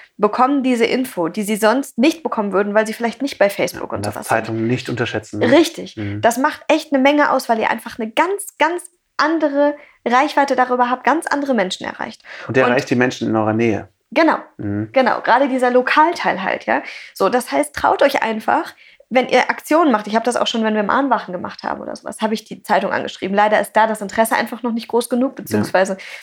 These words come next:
Speaker 1: ich will auch nicht wissen, was da an Geld teilweise von irgendwelchen <laughs> Firmen fließt. Aber wenn ihr Aktionen plant zum Thema Klima, zum Thema Nachhaltigkeit, zum Thema Tierschutz vielleicht auch,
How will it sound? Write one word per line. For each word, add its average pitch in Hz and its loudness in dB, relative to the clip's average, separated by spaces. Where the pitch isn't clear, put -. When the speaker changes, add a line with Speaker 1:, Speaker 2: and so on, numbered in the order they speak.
Speaker 1:
ich - -6
will 196 4
auch 190 2
nicht 196 -4
wissen, 196 -4
was 190 -2
da - 0
an 190 -4
Geld 208 0
teilweise 214 2
von - -4
irgendwelchen 202 0
<laughs> - 2
Firmen 247 4
fließt. 247 -2
Aber 226 4
wenn 240 2
ihr 269 2
Aktionen 285 0
plant 202 0
zum 214 -8
Thema 254 0
Klima, 247 -2
zum 214 -10
Thema 247 0
Nachhaltigkeit, 240 -2
zum 226 -6
Thema 240 0
Tierschutz 277 -2
vielleicht - -6
auch, - -2